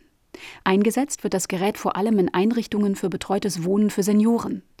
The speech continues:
Stürzt dort jemand, schickt es eine S M S an eine zuvor eingespeicherte Nummer. Auch wenn sich die Bewohner längere Zeit nicht bewegen oder die Temperatur im Raum dauerhaft stark sinkt, schlägt es Alarm.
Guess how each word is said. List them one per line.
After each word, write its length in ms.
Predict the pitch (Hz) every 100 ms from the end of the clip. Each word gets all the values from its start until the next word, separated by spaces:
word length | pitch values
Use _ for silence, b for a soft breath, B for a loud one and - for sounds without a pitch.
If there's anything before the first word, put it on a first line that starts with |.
| B B
Stürzt 460 | B - 233 277 -
dort 180 | 240 -
jemand, 360 | 190 175 170
schickt 200 | - 185
es 120 | 190 -
eine 240 | 180 180
S 100 | -
M 100 | 180
S 260 | 202 208 -
an 120 | 214
eine 200 | 196 196
zuvor 400 | - - 208 208
eingespeicherte 680 | 185 196 196 190 196 196 196
Nummer. 340 | 220 185 175 - _ _ B B B B
Auch 140 | 202
wenn 100 | 240
sich 120 | 247
die 120 | 247 220
Bewohner 420 | 208 185 247 233
längere 320 | 202 233 208
Zeit 260 | - 220 220
nicht 180 | 202
bewegen 520 | - 160 196 247 185 165 B B
oder 180 | 185 175
die 100 | 170
Temperatur 600 | 196 175 175 - 247 262
im 120 | 208
Raum 280 | 175 180 175
dauerhaft 480 | 180 220 185 185 -
stark 340 | - 180 -
sinkt, 320 | - 196 220
schlägt 300 | - 208 202
es 80 | 214
Alarm. 460 | 208 214 214 160